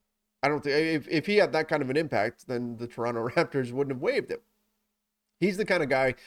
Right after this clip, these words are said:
that can jump in, play some minutes somewhere. He's a thirty-five-year-old veteran. He can play minutes somewhere and hold down the fort for a team that's already got this really strong base around them.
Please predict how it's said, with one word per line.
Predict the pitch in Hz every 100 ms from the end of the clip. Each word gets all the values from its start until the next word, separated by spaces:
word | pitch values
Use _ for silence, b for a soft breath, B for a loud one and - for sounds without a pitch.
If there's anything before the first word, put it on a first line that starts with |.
| B B
that | 143 139
can | 131 117
jump | - 196 180
in, | 151 147 139 - b b
play | _ 180 214
some | - 156
minutes | 143 135
somewhere. | - 131 131 131 127
He's | 120
a |
thirty-five-year-old | - 165 175 147 143 127 131 123
veteran. | 117 123 123 123 120 b
He | - 190
can | 190
play | 175
minutes | 156 139 131
somewhere | 139 127 131 123 b b _
and | 135 131 127 127 113 - -
hold | 190 175
down | 160 143
the |
fort | 127 135 127 - _ _ _
for | 147
a | 131
team | - 156 147
that's | 131 123 - - _ _ -
already | 170 160 147
got | 135 143 117
this | 131 123
really | 139 127
strong | 120 123 113 113
base | 120 117 -
around | 87 85
them. | -